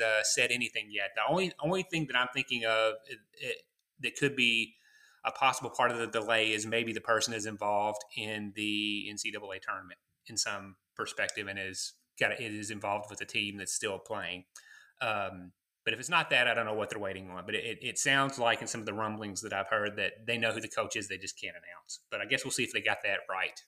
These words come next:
and time will tell on that. Um, the, um, the other storyline, and, and it is, this is the, you know, the, uh,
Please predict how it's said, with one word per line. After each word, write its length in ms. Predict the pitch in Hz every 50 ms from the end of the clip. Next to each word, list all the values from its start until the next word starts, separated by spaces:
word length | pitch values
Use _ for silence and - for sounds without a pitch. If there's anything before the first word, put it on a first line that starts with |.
| _ _ -
and 100 | 107 -
time 200 | - 104 95 92
will 80 | 90
tell 180 | - - 95 85 87 87
on 80 | 87 87 104 101 95 - - _ _ _ - - - _ _ _ _ _ _ _ _ _ _ _ _ _ _ _ _ _ _ -
that. 260 | 139 127 117 117 117
Um, 340 | 113 113 113 110 104 101 - _ _ _ _ _ - - - _ -
the, 480 | 147 127 147 156 147 143 147 143 139 131
um, 500 | 123 120 117 117 113 117 113 110 110 - - _ _ _ _ _ _ _ _ _ _ -
the 120 | 156 190
other 100 | 214 196
storyline, 720 | 185 - 180 160 156 147 135 135 131 131 127 123 123 123 117
and, 180 | - 143 127
and 160 | 117 131 123 120
it 80 | 123
is, 120 | 120 - -
this 200 | 139 131 - - - _ _ -
is 420 | - 135 131 127 120 113 110 113
the, 340 | 123 123 113 113 110 107 - - - _ _ _ _ _ _ _ _ _ _
you 120 | 175 151
know, 440 | 135 131 123 117 113 - - - - _ _ - -
the, 520 | - 131 120 127 135 127 123 120 120 120 113
uh, 200 | 120 120 113 104